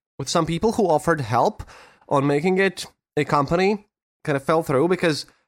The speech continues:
they charged a bit too much, and I didn't really like their final results.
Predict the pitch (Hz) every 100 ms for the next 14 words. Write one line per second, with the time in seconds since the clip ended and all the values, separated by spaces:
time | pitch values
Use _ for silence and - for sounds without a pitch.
0 | - 143 135 143 147 165 170 196 233 226
1 | 214 220 - - 156 147 139 143 156 147
2 | 147 147 139 139 - - _ _ _ _
3 | 127 123 143 143 127 113 131 120 127 185
4 | - - -